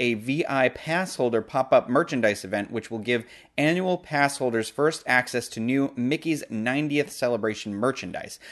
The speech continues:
So this event's gonna take place at Mickey's Star Trader and Merchant of Venice at the Magic Kingdom tomorrow. That's Friday, November sixteenth,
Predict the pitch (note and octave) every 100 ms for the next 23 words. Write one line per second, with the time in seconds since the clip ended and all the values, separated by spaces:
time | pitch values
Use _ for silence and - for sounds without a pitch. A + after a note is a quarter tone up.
0 | - - - C3+ B2+ D3 D3+ F3 E3 -
1 | D3+ D3+ D3 D3 C3+ C3 - A#2+ B2+ C3+
2 | C#3 B2 - C3 C#3+ - D3 D3 B2 A2+
3 | B2 C3+ C#3+ B2 B2 A#2+ B2 B2+ - A2+
4 | A2+ A#2 G#2+ A#2+ A2+ G#2 - C3 A#2+ A#2+
5 | C#3+ D#3+ C3 E2+ E2 G#2 A2 - B2+ C3+
6 | C3+ C3+ A#2 A#2 B2 B2+ - B2+ - A#2+
7 | A2+